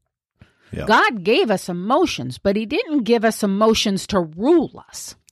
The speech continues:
Speaker 1: Exactly.
Speaker 2: He gave us emotions to live and have a connection with him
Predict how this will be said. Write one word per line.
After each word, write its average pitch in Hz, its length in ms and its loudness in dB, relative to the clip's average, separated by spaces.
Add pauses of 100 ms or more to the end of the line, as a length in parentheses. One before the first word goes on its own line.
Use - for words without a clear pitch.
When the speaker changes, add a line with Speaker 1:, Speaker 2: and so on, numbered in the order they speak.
Speaker 1:
Exactly. 95 540 -2 (260)
Speaker 2:
He 294 200 0
gave 277 240 4
us 202 200 0
emotions 185 760 -2 (400)
to 196 240 -2
live 214 500 0 (100)
and 190 300 -6 (320)
have 277 520 0 (280)
a 202 60 -4
connection 220 640 0
with 185 160 -6
him 185 600 0